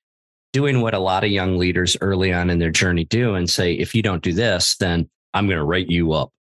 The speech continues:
You know, that's just not an effective way to change behavior and get better results.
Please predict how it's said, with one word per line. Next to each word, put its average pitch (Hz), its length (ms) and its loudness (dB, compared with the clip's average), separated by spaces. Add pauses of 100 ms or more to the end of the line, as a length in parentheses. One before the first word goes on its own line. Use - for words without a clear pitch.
(140)
You 110 120 0
know, 104 80 0
that's 104 240 -2
just - 260 0
not 92 400 0 (420)
an 92 120 2
effective 90 600 -2
way 87 500 0 (420)
to - 80 -4
change 92 480 0
behavior 85 680 0 (280)
and 87 120 0
get - 160 -4
better 78 220 -2
results. 101 580 -2